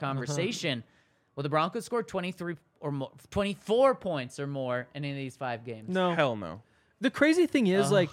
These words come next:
Speaker 2: all season you look at, it's like, "Oh, they're scoring fourteen points a game." It's like, "Okay, yeah, whatever."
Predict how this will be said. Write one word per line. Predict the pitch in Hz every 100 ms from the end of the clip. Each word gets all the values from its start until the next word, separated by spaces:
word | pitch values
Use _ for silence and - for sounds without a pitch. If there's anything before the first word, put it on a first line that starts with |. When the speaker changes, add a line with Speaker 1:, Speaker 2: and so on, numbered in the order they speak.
| - - -
Speaker 2:
all | 214
season | 233 180 180 208
you | 190
look | 135 139
at, | 165
it's | 160
like, | 143 143
"Oh, | 180
they're | 170 156
scoring | 185 170
fourteen | 185 175 180
points | 180 170
a | 160
game." | 151
It's | 135
like, | 127 -
"Okay, | 170 151 139
yeah, | 135 147
whatever." | 143 147 156 139 143